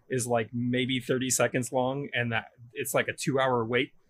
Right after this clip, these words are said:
and they just shoot you into the air and bring you back down. It's kinda like, "That was terrifying. I'm gonna die. I will never do that again."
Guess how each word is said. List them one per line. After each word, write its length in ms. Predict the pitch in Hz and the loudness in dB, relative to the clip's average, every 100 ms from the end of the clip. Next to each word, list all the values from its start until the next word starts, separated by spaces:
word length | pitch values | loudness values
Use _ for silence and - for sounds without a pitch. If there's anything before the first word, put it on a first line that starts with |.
| _ _ | _ _
and 100 | 139 | -2
they 80 | 135 | 0
just 180 | 127 117 | 0 0
shoot 360 | - 170 156 160 | 0 0 0 0
you 100 | 143 | 0
into 140 | 131 | 0
the 120 | 123 | 0
air 120 | 127 | 0
and 100 | 117 | 0
bring 160 | 113 120 | 0 -2
you 80 | 117 | 0
back 200 | 113 - | 0 2
down. 240 | 117 104 | 0 -2
It's 120 | 98 - | -6 -2
kinda 160 | 127 | 0
like, 220 | 113 98 - | 0 -2 2
"That 200 | 156 147 | 4 4
was 200 | 135 - | 2 2
terrifying. 540 | 151 143 151 120 120 | 0 2 2 2 2
I'm 100 | 123 | -4
gonna 180 | 127 123 | -4 -6
die. 380 | 113 123 120 120 - | -2 0 0 -2 -2
I 80 | 117 | -2
will 180 | 117 110 | -2 -4
never 220 | 113 113 | -4 -4
do 100 | 113 | -4
that 140 | 113 | -6
again." 560 | - 165 - 220 - | -4 0 4 4 4